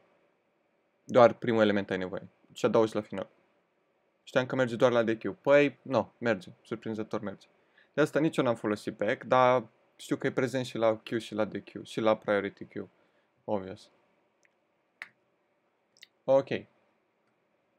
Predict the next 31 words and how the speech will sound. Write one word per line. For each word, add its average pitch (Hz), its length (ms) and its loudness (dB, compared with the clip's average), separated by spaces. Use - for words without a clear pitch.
Problema 214 460 2
care-i 110 460 0
în 110 240 -6
coadă? 101 500 -2
Că - 160 0
elementele 160 580 2
sunt 151 240 -6
ordonate 139 420 2
în 123 60 -4
felul 127 240 0
ăsta 127 200 -2
în 117 80 -2
care 117 200 0
le 110 80 2
adaug. 104 340 0
E 120 120 -4
și 120 140 -8
normal, 123 540 2
a, 110 180 -6
e 120 100 -2
o 110 80 0
coadă 113 280 -2
normală, 117 400 0
nu 120 100 -6
putem 120 260 -4
să 113 140 -10
sortăm 110 560 -2
elementele 117 440 -2
din 104 200 -8
coadă. 95 280 -8
Uh, 131 720 4